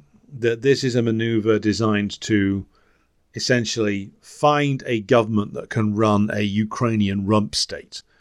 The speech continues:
So, previously, we've talked here on the program about the fact that the Ukrainian government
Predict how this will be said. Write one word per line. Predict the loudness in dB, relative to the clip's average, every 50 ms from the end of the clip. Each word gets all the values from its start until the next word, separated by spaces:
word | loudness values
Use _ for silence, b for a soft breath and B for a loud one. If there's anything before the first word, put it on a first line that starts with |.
| _ _ _ _ _ _ _
So, | -6 0 2 2 2 2 -4 _ _ _ _ _ _ _ _ _ _ _ _ _
previously, | -2 2 4 4 4 4 4 4 2 2 -2 -6 -6 -8 -8 -10 -12 _ _ _ _ _
we've | -12 -8 -6 -6 -6 -2
talked | 2 2 2 2 2 0
here | 2 4 4 4
on | 4 2
the | -2 -4
program | -2 0 0 0 0 -2 -6 -10 -10 -12 -20 -20 -14
about | _ -4 0 2 2 2 0 -2 -8 _ _ _ _ _ _ _ _ -18
the | -18
fact | -8 0 2 2 2 0 -2 -2
that | 0 2 2 2 0 -4 _ _ _ _ _ _ -8
the | 0 2 4 4 6 4 4 2 0 -4 -6 _ _ _ _ _ _ _ -14
Ukrainian | -10 -6 -2 -2 0 0 0 0 2
government | 4 2 2 2 0 -4 -6 -6